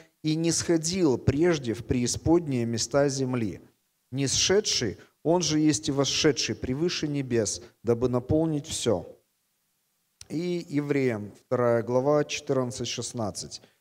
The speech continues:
«А как дети причастны плоти и крови, то и он также воспринял оные,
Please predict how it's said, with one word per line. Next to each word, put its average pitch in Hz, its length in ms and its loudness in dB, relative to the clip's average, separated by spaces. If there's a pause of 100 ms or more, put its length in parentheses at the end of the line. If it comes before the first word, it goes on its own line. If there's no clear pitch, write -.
(160)
«А 117 100 0
как 143 180 -6
дети 185 260 2
причастны 156 560 2
плоти 147 380 0
и 127 100 2
крови, 123 480 0 (260)
то 180 140 2
и 196 80 2
он 165 240 6
также 143 380 2
воспринял 127 680 0
оные, 123 540 0